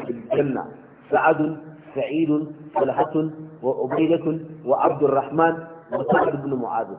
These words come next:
Waɗannan ragowar shida din nan. A, a, Sa'ad ibn Waqqas, Sa'id ibn Abi al-As, a, Talhatu dan Ubaidillah, sai kuma Abdurrahman ibn Auf, sai, a,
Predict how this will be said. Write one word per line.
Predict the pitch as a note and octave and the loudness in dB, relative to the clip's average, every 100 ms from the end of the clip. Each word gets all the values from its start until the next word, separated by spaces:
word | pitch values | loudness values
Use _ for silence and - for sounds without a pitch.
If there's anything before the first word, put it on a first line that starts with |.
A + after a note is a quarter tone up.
| - - | -12 -4
Waɗannan | D3+ D3+ D3 C3 | 0 0 0 0
ragowar | A#2+ C3+ D3+ C3+ | 0 2 4 4
shida | - - - | 0 0 0
din | - A2+ | 0 -6
nan. | F#2 - - - | -12 -18 -20 -6
A, | A#2 | -2
a, | A#2 A#2+ A2 - B2+ A#2 - | 0 0 -2 -8 -8 -6 -2
Sa'ad | - D#3+ D#3 C#3+ | 0 2 0 -2
ibn | D3 B2+ - - - - | -2 -2 -6 -18 -20 -12
Waqqas, | A#2+ B2 - D#3 D3+ D3+ D#3 - - - - - - | -2 -2 2 4 4 2 -8 -10 -18 -20 -20 -20 -8
Sa'id | D3 C3 E3+ D3 | -6 -2 -2 -2
ibn | C#3 | -2
Abi | - - D3+ C#3+ | -2 0 0 0
al-As, | D3 D3 D3+ - - - - _ _ - | -2 0 0 -2 -16 -20 -20 _ _ -2
a, | C#3 C3+ C3 - - | 2 4 4 2 2
Talhatu | C#3+ - E3 E3+ D#3+ | 0 0 -4 0 2
dan | D#3+ | 2
Ubaidillah, | D#3 D3 D#3 D3 C#3+ D#3 D#3+ - - - - - | 0 -2 0 0 4 4 4 0 -14 -18 -20 -12
sai | D3+ - | -10 -6
kuma | E3 D#3+ D#3 | 0 0 2
Abdurrahman | C3 C#3 C#3 - D3 D#3+ | -2 0 -2 0 -2 -2
ibn | C#3 D3+ | -2 -4
Auf, | C3 D#3 D#3 D3 D#3 - - - - | 2 2 2 -4 -8 -16 -20 -18 -6
sai, | D#3 D#3 D#3+ D#3 | 0 2 2 0
a, | D#3+ C#3 C3+ B2+ A#2+ G#2 F2 | 2 4 4 2 2 0 -4